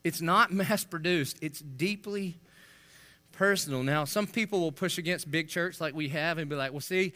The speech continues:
how can you do real discipleship if you do it this way?" Well, here's the thing. The original church wasn't very, it wasn't small.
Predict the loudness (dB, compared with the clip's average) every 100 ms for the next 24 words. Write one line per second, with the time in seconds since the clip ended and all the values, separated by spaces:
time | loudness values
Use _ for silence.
0 | -4 4 4 4 -4 -2 -2 -2 -2 -4
1 | -4 -2 -2 -2 -8 -4 -4 -6 -18 -18
2 | -6 -6 -4 -4 -2 -2 -6 -6 -6 0
3 | 0 0 -2 -2 0 0 0 0 -2 -2
4 | -2 -2 -4 -6 -4 -2 -2 -4 -4 -2
5 | -2 -4 -4 -4